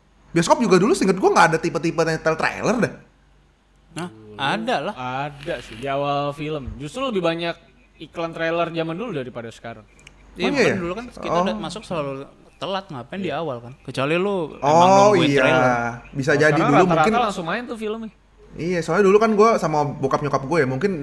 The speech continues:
Speaker 1: dulu dilama-lamain kali masuknya, makanya gua nggak ngeliat ada iklan trailer ya.
Speaker 3: Kalau sekarang kan karena media advertisement lebih banyak dan kayaknya lebih murah, jadi mereka udah nggak mau pasang iklan di bioskop lagi.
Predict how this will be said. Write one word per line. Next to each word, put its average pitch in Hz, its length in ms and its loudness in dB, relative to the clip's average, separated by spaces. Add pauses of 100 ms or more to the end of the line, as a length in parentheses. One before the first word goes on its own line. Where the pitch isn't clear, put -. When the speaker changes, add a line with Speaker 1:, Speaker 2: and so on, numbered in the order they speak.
(100)
Speaker 1:
dulu 156 200 -2
dilama-lamain 135 520 2
kali 156 160 0
masuknya, 131 380 -4
makanya 120 220 -6
gua 160 100 0
nggak 135 120 -4
ngeliat 120 160 -4
ada 117 120 -4
iklan 117 180 -6
trailer 131 280 -4
ya. 110 80 -12 (280)
Speaker 3:
Kalau 120 220 -8
sekarang 143 340 -4
kan 233 240 -4
karena 147 280 -4
media 135 400 -2 (140)
advertisement 139 640 -8
lebih 147 160 -10
banyak 123 360 -8
dan 123 220 -12
kayaknya 127 280 -10
lebih 127 200 -8
murah, 120 260 -6
jadi 127 160 -8
mereka 143 360 -8
udah 131 220 -6
nggak 110 160 -12
mau 110 120 -12
pasang 110 280 -12
iklan 110 240 -14
di 110 120 -14
bioskop 107 380 -14
lagi. 123 300 -12